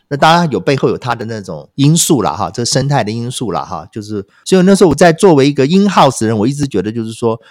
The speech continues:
有机会可以出去的话，我才可能反过来可以用外资单位的身份来做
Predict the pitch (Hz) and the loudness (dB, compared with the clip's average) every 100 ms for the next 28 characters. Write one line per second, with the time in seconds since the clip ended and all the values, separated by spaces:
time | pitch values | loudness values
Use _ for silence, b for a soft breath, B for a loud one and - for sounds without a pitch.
0 | b _ 165 123 117 - 185 196 202 135 | b _ -4 0 0 0 0 2 4 2
1 | - 135 98 - 147 143 - 160 98 - | 2 -2 0 -2 -2 -2 0 0 -2 -6
2 | _ _ 123 165 107 101 - 120 131 110 | _ _ 0 2 2 -2 -4 -4 -2 -6
3 | 98 127 107 82 95 139 98 104 135 120 | -6 -4 -4 -6 0 0 0 -2 -6 -4
4 | 120 151 139 - 113 120 120 104 - - | -2 0 0 -2 -4 -4 -2 -8 -10 -8
5 | 117 123 123 90 82 82 - - 139 95 | -8 -8 -8 -8 -8 -10 -12 -8 -6 -6